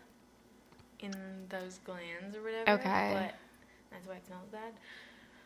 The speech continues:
Speaker 1: But
Speaker 2: But, like, soap and everything, those aren't, like, natural things that the
Speaker 1: Yeah.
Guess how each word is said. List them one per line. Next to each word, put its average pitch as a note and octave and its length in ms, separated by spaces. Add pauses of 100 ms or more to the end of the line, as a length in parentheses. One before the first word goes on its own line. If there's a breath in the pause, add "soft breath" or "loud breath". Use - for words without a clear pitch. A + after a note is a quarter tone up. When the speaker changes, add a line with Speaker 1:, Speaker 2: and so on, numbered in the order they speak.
(360 soft breath)
Speaker 1:
But F3+ 640
Speaker 2:
But, C#4 240
like, C4+ 180
soap G3+ 480
and D4+ 140
everything, D#4+ 540
those G#3 280
aren't, D4+ 300
like, D4 300
natural F#3+ 1200
things F3+ 360
that F#3+ 160
the F3+ 120
Speaker 1:
Yeah. F3+ 140